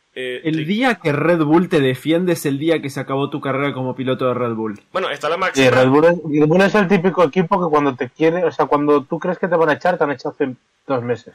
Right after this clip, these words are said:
Speaker 1: Sí, está la máxima de técnico ratificado, que se usa mucho en el fútbol, ¿no? Técnico ratificado, técnico, eh,
Speaker 3: ¿Eh?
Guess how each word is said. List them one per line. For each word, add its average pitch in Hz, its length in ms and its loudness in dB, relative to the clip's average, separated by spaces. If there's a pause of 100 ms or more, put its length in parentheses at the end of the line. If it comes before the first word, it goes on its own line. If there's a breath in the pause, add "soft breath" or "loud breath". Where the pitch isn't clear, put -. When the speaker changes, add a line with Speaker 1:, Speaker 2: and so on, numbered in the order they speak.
(100)
Speaker 1:
Sí, - 240 -6
está 151 200 -6
la 170 100 -2
máxima 190 480 -4
de 147 260 -6
técnico 160 520 -8
ratificado, 135 500 -8
que 127 60 -10
se 113 80 -12
usa 120 120 -14
mucho 131 160 -14
en 131 60 -10
el 117 40 -14
fútbol, 113 220 -14
¿no? 127 140 -12
Técnico 131 300 -10
ratificado, 123 460 -10
técnico, 131 760 -12
eh, 98 640 -16 (300)
Speaker 3:
¿Eh? 127 120 -4